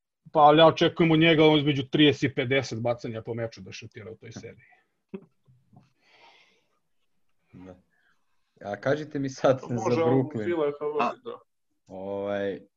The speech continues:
Speaker 2: to kad se pogleda ovako, kažem, Durant dvadeset pet poena, Irving dvadeset pet, Harden trideset pet, međutim, na terenu nije baš sve to tako lagano. Ovaj,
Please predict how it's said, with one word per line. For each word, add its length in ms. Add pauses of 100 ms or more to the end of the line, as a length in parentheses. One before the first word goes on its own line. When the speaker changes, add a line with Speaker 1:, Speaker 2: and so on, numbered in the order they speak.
(500)
Speaker 2:
to 180
kad 140
se 140
pogleda 400
ovako, 400
kažem, 300
Durant 380
dvadeset 280
pet 220
poena, 340
Irving 360
dvadeset 380
pet, 380
Harden 440
trideset 400
pet, 340 (380)
međutim, 400
na 120
terenu 400 (880)
nije 380
baš 220
sve 180
to 100
tako 320
lagano. 480 (560)
Ovaj, 600